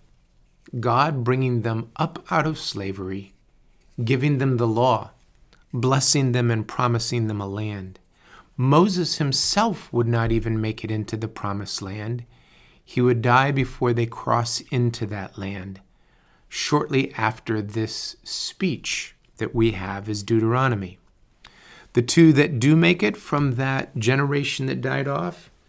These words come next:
Joshua and Caleb. And Joshua takes over the role that Moses had, and the two of them lead the people into the promised land.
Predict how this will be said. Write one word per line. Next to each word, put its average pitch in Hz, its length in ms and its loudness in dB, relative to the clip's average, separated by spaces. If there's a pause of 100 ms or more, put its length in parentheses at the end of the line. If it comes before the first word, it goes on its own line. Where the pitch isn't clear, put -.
(340)
Joshua 120 600 0
and 120 160 -2
Caleb. 104 400 -2 (1500)
And 107 140 -6
Joshua 127 480 6
takes 123 360 -2
over 120 300 2
the 113 100 0
role 120 640 2 (440)
that 120 260 -2
Moses 123 600 0
had, 95 360 -8 (1120)
and 123 120 2
the 120 60 2
two 131 240 4
of 107 140 2
them 110 260 0
lead 107 380 0 (100)
the 120 100 2
people 117 380 -2
into 104 160 -4
the 98 100 -10
promised 101 460 -10
land. 92 320 -16